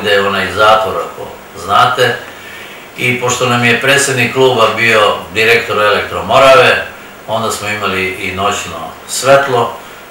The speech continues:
tako da, pošto nije bilo drugih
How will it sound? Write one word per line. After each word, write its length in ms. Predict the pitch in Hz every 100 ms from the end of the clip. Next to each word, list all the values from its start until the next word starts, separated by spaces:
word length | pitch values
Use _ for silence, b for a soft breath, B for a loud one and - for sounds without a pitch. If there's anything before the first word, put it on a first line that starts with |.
| -
tako 240 | 139 135 131
da, 520 | 123 123 120 117 - - - - - - - - - - - - - - - - - - - - -
pošto 220 | 110 -
nije 140 | 120 120
bilo 220 | 113 104
drugih 380 | - 101 -